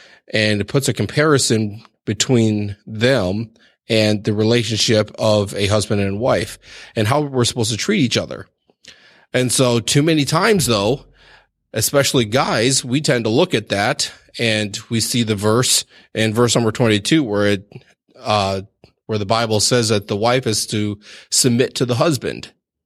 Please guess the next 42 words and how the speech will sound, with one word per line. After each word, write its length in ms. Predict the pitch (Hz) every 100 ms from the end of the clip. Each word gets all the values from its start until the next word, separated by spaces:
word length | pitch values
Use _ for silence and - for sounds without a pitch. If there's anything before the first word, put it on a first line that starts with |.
| _ _ - -
And 500 | 117 117 110 104 101
so 400 | - 117 110 104 92 - _
we 140 | 113 107
take 320 | 127 117 -
that 280 | 113 135 127
and 320 | 98 95 92 _ _
we 120 | 110
slap 340 | 107 127 117 117
it 80 |
against 380 | 107 107 113 107
the 80 | 113
woman's 340 | 107 117 104
forehead 460 | - 135 123 123 127
and 180 | 104 98
it 60 |
says, 320 | - 107 101 -
"You 80 |
need 160 | 113 139
to 100 | 117
do 280 | 104 - 120
what 100 | 123
I 160 | 123 131
say." 360 | - 175 - - - - - - -
Well, 120 | 117
that's 220 | 113 -
not 180 | 165 127
what 100 | 120
the 80 | 104
Bible's 300 | 104 92 -
saying. 340 | 151 76 - - _ _ _ - - - _
So 260 | - 107 98
first 260 | 160 151
of 80 | 113
all, 120 | 107
that's 180 | 101 104
out 140 | 107
of 80 | 95
context. 580 | - 175 165 101 98 -
And 80 | 107
second 380 | - 175 - 127
of 140 | 104
all, 320 | 92 95 123